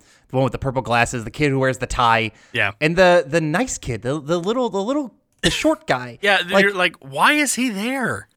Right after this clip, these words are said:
Speaker 1: Even from the beginning, he is polite and he's nice to, like, their detention person, where all the rest of them are assholes. Like, that didn't make sense.
Speaker 2: Yeah.
Speaker 1: I think it was only because he's black, and that sucks. <laughs> Like, that was, it was weird.
Speaker 2: It is, it really was weird.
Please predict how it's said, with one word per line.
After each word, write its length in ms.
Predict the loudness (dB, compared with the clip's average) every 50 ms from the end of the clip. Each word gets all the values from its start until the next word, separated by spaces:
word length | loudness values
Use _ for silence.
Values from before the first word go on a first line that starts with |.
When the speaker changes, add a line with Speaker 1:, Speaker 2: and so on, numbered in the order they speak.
| _ -6
Speaker 1:
Even 300 | -2 -2 0 0 0 0
from 180 | 0 0 0
the 60 | 0
beginning, 500 | 0 0 -2 -2 0 0 0 0 0 -2 -2
he 180 | -2 -2 -2
is 100 | -2 -2
polite 640 | -4 -2 2 2 2 4 4 4 4 2 0 -2 -10 -12 -12 -14 -6 -4
and 100 | -2 -2
he's 180 | -2 -2 -4 -4
nice 300 | -2 -2 -2 -4 -6 -4
to, 120 | -4 -2
like, 200 | 0 0 -2 -2
their 120 | -2 -4 -4
detention 460 | -4 -8 -8 -6 -8 -6 -6 -8 -8
person, 420 | -4 -4 -4 -4 -4 -6 -8 -8 -10 -12 _ -4
where 120 | -2 0
all 100 | 2 2 2
the 80 | 2
rest 180 | 2 0 -2 -2
of 60 | -6 -6
them 100 | -4 -2
are 80 | -2
assholes. 360 | 0 -2 -2 -2 -4 -4 -2 -4
Like, 180 | -6 -6 -6 _ _
that 320 | -2 0 2 2 2 0
didn't 220 | -2 -4 -4 -2 -4
make 160 | -4 -6 -8
sense. 380 | -10 -10 -10 -10 -14 -18 -20 _ _
Speaker 2:
Yeah. 200 | -4 -4 -4 -4 -8 _ _ _ _ _ -6
Speaker 1:
I 160 | -2 -2 -2
think 240 | -2 -4 -10 -8 -4
it 40 | -4
was 140 | -4 -2 -2
only 220 | -4 -4 -4 -4
because 280 | -6 -8 -8 -8 -8 -8
he's 120 | -8 -10
black, 320 | -8 -8 -8 -8 -10 -14 _ -8
and 120 | -6 0 0
that 140 | 0 0 0
sucks. 420 | -2 -2 -2 -2 -4 -8 -10 -8 -2
<laughs> 160 | -2 -2 0
Like, 180 | 0 -4 -4 -4
that 240 | -8 -2 0 0 2 2
was, 120 | 0 -2
it 100 | -2 -2
was 140 | -2 -2 -4
weird. 360 | -6 -4 -2 -2 -2 -2 -2 0
Speaker 2:
It 140 | 2 2 2
is, 160 | 2 0 -2 -4
it 320 | -8 -8 -4 0 0 0 0
really 260 | 0 -2 -2 -2 -2
was 240 | -2 0 -2 -2 -4 -6
weird. 320 | -8 -8 -8 -8 -10 -12